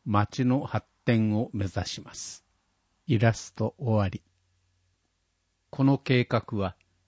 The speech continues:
これからの小金井市をどのように作っ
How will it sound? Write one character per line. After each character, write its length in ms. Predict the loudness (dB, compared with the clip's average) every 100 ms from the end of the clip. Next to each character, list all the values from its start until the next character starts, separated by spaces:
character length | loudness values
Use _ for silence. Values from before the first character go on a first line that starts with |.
| _ -4
こ 140 | 0
れ 100 | 2
か 140 | 2 2
ら 100 | 2
の 160 | 0
小 240 | -2 -2 2
金 200 | 2 2
井 120 | 0
市 240 | -2 -2
を 220 | -2 -2
ど 160 | 0 2
の 160 | 2 2
よ 240 | 2 0
う 20 |
に 160 | -2 -4
作 260 | -8
っ 20 | -12